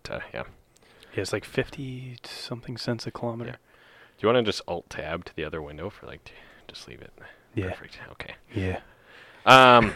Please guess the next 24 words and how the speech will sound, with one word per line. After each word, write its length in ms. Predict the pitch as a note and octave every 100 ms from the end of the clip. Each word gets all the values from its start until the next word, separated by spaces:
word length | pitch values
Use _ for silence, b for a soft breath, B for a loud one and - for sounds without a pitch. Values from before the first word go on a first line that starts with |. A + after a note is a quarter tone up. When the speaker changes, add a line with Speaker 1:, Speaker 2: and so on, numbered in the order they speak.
| -
Speaker 2:
<laughs> 140 | - A#2
Literally, 340 | A#2+ B2 A#2+
my 140 | A2
dad's 220 | G#2+ G#2 G#2
blowing 300 | G#2 G#2 G#2
my 100 | G2+
phone 240 | - F#2+
up 140 | G2 G#2
with 80 |
fucking 720 | - - - - A2 G2 G2 - _ -
cars 400 | - G#2+ G2 G2
now. 200 | G2+ F#2
Speaker 1:
Ca-, 480 | A2 G#2+ - C#3 A#2+
<laughs> 20 |
caddy 320 | - F#2+ F2+ F#2
pictures, 400 | G#2 - A2+ G2
yeah. 140 | E2 - B B
Speaker 2:
Yeah. 180 | F#2 F#2+
Speaker 1:
So, 140 | - D#3
yeah, 240 | F3 G2+
but 240 | D#2+ A#2
anyways, 400 | C#3 D#3+ G#2 G2
no, 180 | C#3+ C#3
you're, 420 | G#2 C3+ D3 C3+